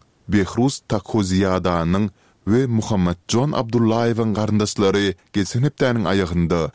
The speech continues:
aýdyňlaşdyrmadyk sebeplere görä tutsak edilipdirler.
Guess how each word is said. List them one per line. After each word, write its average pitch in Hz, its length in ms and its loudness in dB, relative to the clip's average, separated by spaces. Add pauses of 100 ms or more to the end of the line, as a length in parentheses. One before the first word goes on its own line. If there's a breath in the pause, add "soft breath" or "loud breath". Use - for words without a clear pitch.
(140)
aýdyňlaşdyrmadyk 110 1000 0
sebeplere 104 540 0
görä 104 320 0 (100)
tutsak - 360 -2
edilipdirler. 92 680 0